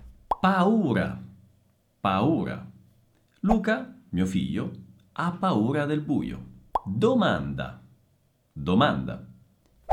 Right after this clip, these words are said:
Posso fare una domanda? Ora. Ora.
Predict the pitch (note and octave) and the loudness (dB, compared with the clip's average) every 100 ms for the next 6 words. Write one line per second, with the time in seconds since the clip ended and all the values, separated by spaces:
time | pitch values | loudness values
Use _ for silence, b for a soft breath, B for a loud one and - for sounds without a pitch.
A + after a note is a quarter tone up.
0 | - F4 F#3+ - - G#2+ F#2+ F#2 D#3 C#3+ | -2 -2 -2 -2 -2 0 2 0 0 -4
1 | B1+ C2+ - - - _ _ _ - - | -6 -8 -10 -16 -20 _ _ _ -6 -4
2 | - G#3+ D3+ G2 D#2+ - - - _ _ | 4 6 6 4 0 -4 -14 -20 _ _
3 | _ _ _ _ _ _ - F#3 A#2+ C#2 | _ _ _ _ _ _ -2 2 2 0
4 | - | -4